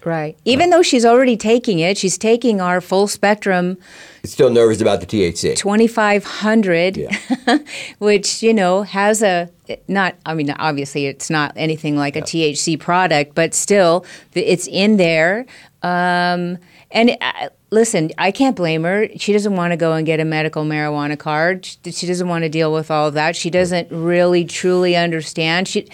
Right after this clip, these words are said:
Speaker 1: she honestly says, "What if I get dizzy? Like, w-, I can't fall."
Speaker 2: Right,
Speaker 1: So she's
Speaker 2: right. Now, that's
Speaker 1: afraid
Speaker 2: real.
Speaker 1: of those
Speaker 2: That's
Speaker 1: types of
Speaker 2: very
Speaker 1: things,
Speaker 2: real.
Speaker 1: and those are very real.
Speaker 2: Yeah.
Speaker 1: So,
Speaker 2: Yeah,
Speaker 1: of
Speaker 2: no,
Speaker 1: course.
Speaker 2: it's, it's legit. It's legit. But I thought I would share some of those numbers.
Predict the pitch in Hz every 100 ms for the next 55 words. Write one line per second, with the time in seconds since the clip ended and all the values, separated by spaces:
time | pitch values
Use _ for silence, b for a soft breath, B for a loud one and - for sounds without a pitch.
0 | B B - 185 208 202 _ 185 220 262
1 | 262 214 196 190 180 175 175 B B B
2 | B _ _ _ 170 185 220 226 190 180
3 | 156 143 165 240 180 - 165 165 156 156
4 | - _ - 156 165 - 170 - 208 208
5 | - 151 170 175 120 - _ _ - 95
6 | 95 95 - 95 90 90 - - 185 107
7 | 160 190 185 185 196 180 180 170 185 240
8 | 330 - 185 143 185 190 185 202 190 190
9 | 214 226 208 226 226 233 285 233 160 -
10 | 175 170 165 165 - _ _ _ _ _
11 | _ _ B B B - 156 180 185 -
12 | 165 190 - - 165 165 190 175 147 147
13 | 151 - 131 147 151 131 127 127 127 131
14 | 156 160 151 147 143 - - 143 143 151
15 | 139 131 131 127 131 127 127 151 180